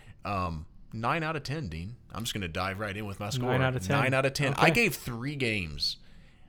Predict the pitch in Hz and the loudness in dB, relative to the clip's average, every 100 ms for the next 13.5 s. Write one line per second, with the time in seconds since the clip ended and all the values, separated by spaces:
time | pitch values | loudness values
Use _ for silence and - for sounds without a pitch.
0 | - - 180 135 135 127 101 98 90 80 | -4 4 4 8 8 8 4 0 -4 -4
1 | 85 85 - 85 80 76 76 - 69 57 | -4 -4 -4 -4 -4 -4 -4 -2 -4 -4
2 | - - 104 123 87 120 - 104 101 95 | -8 -4 -2 2 2 2 2 2 0 -4
3 | 82 85 80 90 92 85 85 85 - 78 | -2 -4 -2 -2 -2 -2 -4 -4 -4 -4
4 | 78 73 - - - - - - - 104 | -4 -6 -12 -20 -20 -20 -20 -20 -6 -2
5 | 90 85 - - - 78 - - 82 64 | -2 -2 -4 -4 -8 -10 -10 -10 -6 -6
6 | 50 - - - - - - - - - | -8 -14 -20 -20 -20 -20 -20 -20 -20 -18
7 | - 107 92 90 87 82 80 80 78 82 | -6 -2 -2 -2 -2 -4 -4 -4 -6 -6
8 | 76 76 76 80 78 76 76 73 76 73 | -6 -6 -6 -6 -6 -6 -6 -6 -6 -8
9 | 78 73 73 - 73 - 65 - 67 65 | -10 -8 -10 -8 -10 -6 -8 -6 -8 -8
10 | - - - - 71 65 62 - 50 - | -12 -20 -20 -12 -10 -8 -10 -12 -12 -14
11 | - - - 190 165 - - 196 214 220 | -20 -12 4 4 4 0 0 4 4 4
12 | 220 208 208 170 170 151 139 - - 147 | 2 2 2 4 6 6 4 0 4 6
13 | 143 139 135 123 | 8 10 8 6